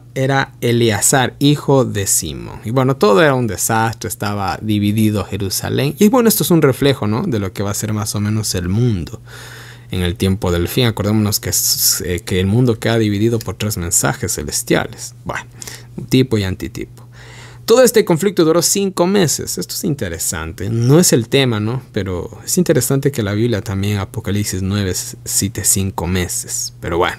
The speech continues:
en fin. Y en agosto del mismo año, en el año setenta después de Cristo,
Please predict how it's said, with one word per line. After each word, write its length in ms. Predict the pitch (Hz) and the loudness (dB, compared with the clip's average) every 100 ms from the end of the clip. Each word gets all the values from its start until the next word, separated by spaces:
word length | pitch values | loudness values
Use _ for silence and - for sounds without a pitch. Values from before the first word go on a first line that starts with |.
| - | -6
en 120 | 76 | -4
fin. 260 | 110 107 87 - - - - - - - - | 2 2 0 -8 -12 -12 -12 -14 -16 -6 4
Y 100 | 156 | 6
en 80 | 160 | 6
agosto 380 | 165 214 208 | 6 6 6
del 140 | 185 160 | 6 6
mismo 340 | 185 170 160 | 4 4 2
año, 220 | 165 175 | 2 2
en 80 | 151 | 2
el 80 | 139 | 0
año 160 | 151 143 | 0 -2
setenta 480 | 120 117 127 131 | -4 -4 -4 -2
después 320 | 110 110 139 143 | -2 -2 0 2
de 100 | 151 | 2
Cristo, 480 | 147 143 - 165 | 0 0 -2 -4